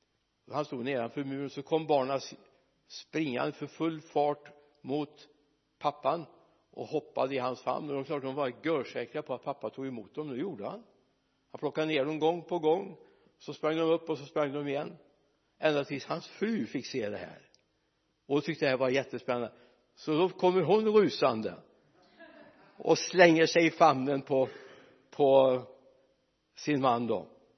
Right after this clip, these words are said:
Det gick bra. De föll inte. Men jag tänker så här, ibland borde vi vara som barn som rusar. Gud kommer att ta emot oss. Du kommer inte rasa igenom.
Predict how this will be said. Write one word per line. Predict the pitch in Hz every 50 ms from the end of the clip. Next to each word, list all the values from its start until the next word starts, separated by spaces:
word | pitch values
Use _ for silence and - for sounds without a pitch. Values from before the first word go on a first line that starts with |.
| _ _ _ _ _
Det | - 113
gick | 110 107 110 107 - -
bra. | 101 85 71 - _ _ _ _ _ _ _ _ _ _ _ -
De | 135 139 139
föll | 135 - 139 139 123 120
inte. | 123 104 92 - - 87
Men | 87 - - _ _ _ _ _ _ _ _ _ _ _ _ _ _ _ _ _
jag | - 143 175
tänker | 170 190 175 -
så | -
här, | 156 139 - _ _ _ _ _ _ _ _ -
ibland | 170 165 151 180 175 175 175
borde | 170 185 156 147
vi | 160 175 160
vara | 139 139 135 127
som | - 165 165 151
barn | 143 156 170 151 120 107 104 113 - -
som | - - - 143 135
rusar. | 139 170 170 131 101 - - - 170 156 110 - 135 117
Gud | - 180 202 208 180 - -
kommer | - 170 170 160 160 175
att | 180 175 170 170 - _ _ -
ta | - 185
emot | 180 190 233 240 233 -
oss. | - - - - - _ _ _ _ _ _ _ _ _ _ _ _ _
Du | - 214
kommer | - 208 220 233 247
inte | 233 233 196 170
rasa | 147 143 135 127 - - 127
igenom. | 113 110 104 95 107 - - - -